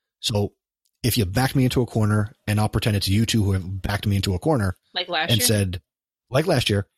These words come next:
Speaker 1: and said, "Hey, that's all well and good, this whole one ideal twenty nineteen, but if I had to pick a word, my word is simple." The word simple. Why simple?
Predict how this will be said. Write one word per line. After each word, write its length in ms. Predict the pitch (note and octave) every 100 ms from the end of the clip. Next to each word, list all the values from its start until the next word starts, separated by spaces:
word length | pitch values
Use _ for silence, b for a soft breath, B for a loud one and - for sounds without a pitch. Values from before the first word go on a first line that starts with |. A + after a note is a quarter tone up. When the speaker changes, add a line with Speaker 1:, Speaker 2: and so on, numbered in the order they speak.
| - _
Speaker 1:
and 120 | A#2
said, 300 | - A2 F#2+ - _ _ -
"Hey, 240 | C#3 G#2+
that's 240 | G2 A2+
all 120 | C3+ C3
well 200 | B2+ C3
and 80 |
good, 180 | A2+ G#2+
this 120 | G2+
whole 360 | - A2 A2 A2+
one 260 | G#2 G#2+ A2
ideal 500 | A2 G#2 G2+ G2 G2+
twenty 280 | - G#2
nineteen, 460 | G#2 G#2+ - F#2+ F#2+ - _ _ _
but 120 | A#2
if 60 | G2+
I 40 |
had 80 | G#2+
to 40 | B2
pick 140 | D#3
a 40 |
word, 420 | F3+ F#3+ G#2 F#2+ - _ _ _ _ _ _ -
my 120 | A#2+
word 280 | A2+ A2 G2
is 100 | -
simple." 400 | F#2+ - - _ _ _ _ _ _ _ _ _ _ _ _ _ _ _ _ _ -
The 80 |
word 300 | A#2+ A#2 F#2+ -
simple. 380 | G#2+ E2 - _ _ _ _ _ _ _ _ _ _ _ _ _ _ _ _ _
Why 260 | A2+ A#2 A2+
simple? 460 | - B2+ G3 G#3+